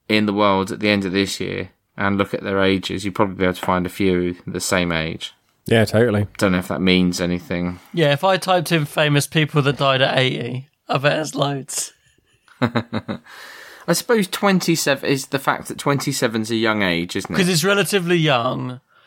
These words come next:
Speaker 3: and a lot of famous people died.
Speaker 1: And they're all musicians.
Speaker 2: I, I, I think it's that Janis Joplin,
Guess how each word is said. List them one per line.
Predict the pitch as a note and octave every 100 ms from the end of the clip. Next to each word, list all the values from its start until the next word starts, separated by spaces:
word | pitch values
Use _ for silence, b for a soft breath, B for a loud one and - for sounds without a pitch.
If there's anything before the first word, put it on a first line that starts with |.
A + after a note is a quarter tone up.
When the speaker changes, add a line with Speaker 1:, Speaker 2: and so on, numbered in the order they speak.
| b b _
Speaker 3:
and | C#3+ B2 B2 A#2+
a |
lot | B2 A#2+ B2 -
of | A#2
famous | B2 A#2 -
people | A#2+
died. | A#2 A#2 A2+ A2 - _ _ _
Speaker 1:
And | A2+ A2+ G#2+
they're | - A#2 A#2
all | A#2
musicians. | A2+ A2 G#2 G2+ - F#2 D#2+ - - - _ _ _ _ _ _ _ _ B B B B
Speaker 2:
I, | B2 C#3+ D3 C#3 C#3 - _ _
I, | C#3+ D3+ D#3+
I |
think | F#3 F3
it's | D3
that | C#3 A#2+
Janis | D3 C#3 C3
Joplin, | - C3 A2+ A2 G2+ G2